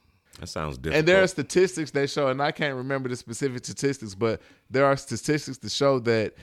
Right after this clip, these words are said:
Speaker 2: it takes an exponential amount of time to unlearn something in relation to how learn, how long it took to learn it, especially for adults.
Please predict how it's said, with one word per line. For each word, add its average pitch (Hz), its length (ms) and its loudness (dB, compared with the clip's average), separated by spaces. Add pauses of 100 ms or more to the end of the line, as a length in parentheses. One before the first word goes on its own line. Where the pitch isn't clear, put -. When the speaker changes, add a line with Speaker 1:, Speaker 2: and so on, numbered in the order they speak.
(160)
Speaker 2:
it 120 220 -2
takes 127 460 0 (100)
an 101 320 -4
exponential 120 1160 -2
amount 110 520 -2
of 104 200 -8
time 107 440 -2
to 107 320 -8
unlearn 123 460 -2
something 92 580 -6 (220)
in 123 120 2
relation 113 420 0
to 113 120 -4
how 113 160 6
learn, 113 400 -2
how 110 180 2
long 117 440 2
it 104 240 -8
took - 340 -4
to 101 80 -2
learn 95 300 -2
it, - 80 -20 (200)
especially 117 380 0
for 101 180 0
adults. 90 520 -6